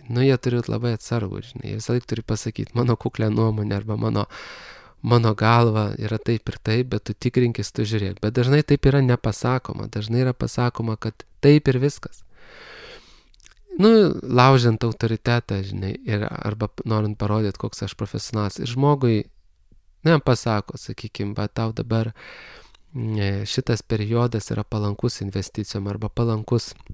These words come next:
vedybom, arba, va, darbais jau būna suderinamumas“, sako. Vat aš žinau atvejų, kai astrologai, vat, pasakė: „Š-, tavo suderinamas su šita moterim yra puikus,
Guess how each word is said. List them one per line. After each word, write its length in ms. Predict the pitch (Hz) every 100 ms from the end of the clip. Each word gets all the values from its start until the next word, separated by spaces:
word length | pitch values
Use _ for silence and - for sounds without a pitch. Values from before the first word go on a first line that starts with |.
| - - - _ _ _ - -
vedybom, 580 | 120 113 107 107 104 104
arba, 220 | 120 113 107
va, 120 | 110
darbais 540 | - 110 139 139 -
jau 80 | 120
būna 220 | 120 110
suderinamumas“, 880 | - 120 123 117 120 127 127 98 85
sako. 380 | - - - -
Vat 140 | -
aš 160 | 117 123
žinau 160 | 143 120
atvejų, 340 | 165 - 151
kai 240 | - 110 - - - - - - -
astrologai, 640 | - 127 151 190 160 147
vat, 300 | 117 - - - -
pasakė: 520 | 123 - 131 110 -
„Š-, 340 | - - 160 139
tavo 220 | - 175 160
suderinamas 720 | - 123 113 117 143 175 131
su 140 | -
šita 140 | - 120
moterim 500 | 113 127 - 110 113
yra 180 | 113 117
puikus, 680 | - 113 - 90 - -